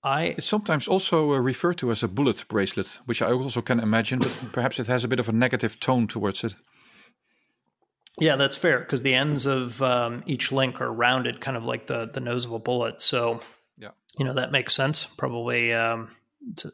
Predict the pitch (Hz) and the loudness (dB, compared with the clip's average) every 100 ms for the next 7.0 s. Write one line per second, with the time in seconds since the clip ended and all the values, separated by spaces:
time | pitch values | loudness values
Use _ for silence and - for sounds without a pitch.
0 | - 135 - 156 - 135 - 131 127 - | -10 -4 -4 -2 -6 -6 -4 -4 -4 -6
1 | 127 131 127 120 135 117 - 131 123 123 | -4 -4 -4 -6 -10 -8 -4 0 0 0
2 | - - - - - - - _ _ 165 | -10 -20 -18 -18 -20 -20 -20 _ _ 2
3 | 160 151 151 147 139 147 147 147 156 175 | 4 4 4 4 0 2 4 4 2 2
4 | 156 147 143 139 135 131 - 147 139 131 | 4 4 4 4 4 0 -2 -2 0 0
5 | 127 120 - 127 127 123 127 135 135 - | -2 -6 -6 -2 0 -2 -4 -6 -2 0
6 | 139 131 117 - 123 117 - - - 120 | 0 0 -2 -2 -4 -8 -6 -4 -4 -10